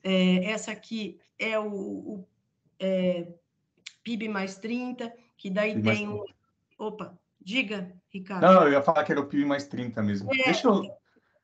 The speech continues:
Speaker 2: deixa eu
Speaker 1: é.
Speaker 2: dar uma geral aqui, Mônica,
Speaker 1: Isso,
Speaker 2: só
Speaker 1: é.
Speaker 2: explicar rapidamente.
Speaker 1: Pois não, pois não.
Speaker 2: Explicar rapidamente como, como que a gente organizou. Então,
Speaker 1: É,
Speaker 2: todas as informações
Speaker 1: não só
Speaker 2: que a
Speaker 1: organizar, como mexe também, né, esse painel, como entra.
Speaker 2: Exato,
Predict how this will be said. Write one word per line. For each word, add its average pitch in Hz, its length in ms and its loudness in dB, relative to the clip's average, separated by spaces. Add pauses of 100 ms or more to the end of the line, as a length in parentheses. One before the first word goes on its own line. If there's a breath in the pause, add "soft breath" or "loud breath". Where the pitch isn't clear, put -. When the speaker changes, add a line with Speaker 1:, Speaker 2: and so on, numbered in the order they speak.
(100)
Speaker 2:
deixa 247 140 0
eu 240 40 6
Speaker 1:
é. - 20 6
Speaker 2:
dar 170 120 10
uma 147 180 6
geral 131 420 4
aqui, 208 220 0
Mônica, 151 400 0
Speaker 1:
Isso, 302 360 0
Speaker 2:
só 170 200 0
Speaker 1:
é. 202 140 -10
Speaker 2:
explicar 214 320 0
rapidamente. 127 500 -2
Speaker 1:
Pois - 160 -2
não, 113 380 -4 (120)
pois 254 220 -10
não. 185 380 -16 (280)
Speaker 2:
Explicar - 300 -2
rapidamente 143 440 2
como, 123 440 -2
como 120 300 -6
que 117 140 -6
a 113 40 0
gente 110 220 -4
organizou. 113 520 2
Então, 113 180 2
Speaker 1:
É, 135 140 4
Speaker 2:
todas 208 200 8
as 196 140 4
informações 285 640 0
Speaker 1:
não 349 60 -4
só 339 60 0
Speaker 2:
que 294 60 2
a - 20 -2
Speaker 1:
organizar, 285 420 -4
como 320 320 -6
mexe 269 500 -2
também, 202 440 -10
né, 233 180 -10
esse 214 240 -16
painel, 214 640 -12
como 240 320 -14
entra. 226 100 -12
Speaker 2:
Exato, 107 480 -4